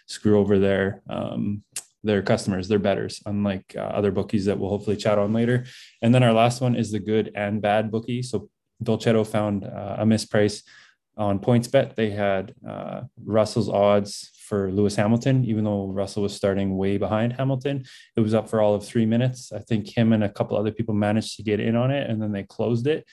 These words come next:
So they, they get, I guess they get the bad bookie report for pulling it down so fast, but they get the good bookie report for still honoring the original people who got in on it. So that is my report.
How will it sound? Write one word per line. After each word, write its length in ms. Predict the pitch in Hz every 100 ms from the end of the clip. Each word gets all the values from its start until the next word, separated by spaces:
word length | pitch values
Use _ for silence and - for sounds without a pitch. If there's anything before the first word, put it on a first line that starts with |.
| - - _ -
So 220 | - 127
they, 220 | 127 120
they 180 | 127 123
get, 160 | 127
I 80 | 120
guess 160 | 120 123
they 60 |
get 120 | 117 104
the 60 |
bad 280 | 98 101 104
bookie 480 | 104 - 110 107 104 -
report 500 | 123 113 113 113 104
for 100 | 101
pulling 240 | 113 104
it 60 | 98
down 180 | 110
so 120 | 120 135
fast, 300 | 139 139 131
but 80 |
they 80 | 107
get 140 | 104 -
the 80 |
good 240 | 101 104 101
bookie 240 | 104 113
report 340 | 98 - 107 -
for 100 | 101
still 220 | - 104
honoring 380 | 95 98 98 98
the 100 | 98
original 360 | 98 95 98
people 260 | 95 101 104
who 120 | 104
got 200 | 101 101
in 140 | 95 101
on 160 | -
it. 100 | - _ -
So 320 | - 101 98 - - - -
that 140 | 131
is 100 | 120
my 140 | 131 127
report. 500 | 117 117 123 147